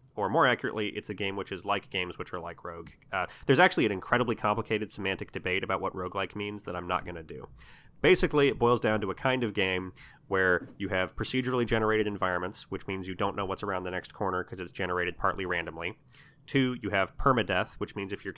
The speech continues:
if you get killed, then you have to go all the way back to the beginning of the run. You don't get to save your progress partway through. Uh, three, they're very hard.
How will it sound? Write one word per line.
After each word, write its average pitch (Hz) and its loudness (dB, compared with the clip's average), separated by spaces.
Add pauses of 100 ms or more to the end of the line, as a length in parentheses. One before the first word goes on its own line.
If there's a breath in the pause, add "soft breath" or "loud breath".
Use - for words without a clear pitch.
(100)
if - -10
you 104 -6
get 95 -6
killed, 120 4
then 92 -2
you 92 0
have 98 -2
to 107 -8
go 90 -2
all 98 0
the 101 -4
way 101 4
back 95 0
to - -18
the 101 -6
beginning 90 -4
of 85 -6
the 87 -6
run. 80 -4
You 90 -2
don't 90 -2
get - -10
to 92 -6
save 90 -4
your 90 -6
progress 87 -2
partway 85 -2
through. 82 -6 (600 loud breath)
Uh, 95 2
three, 170 0 (220)
they're 117 2
very 95 2
hard. - -8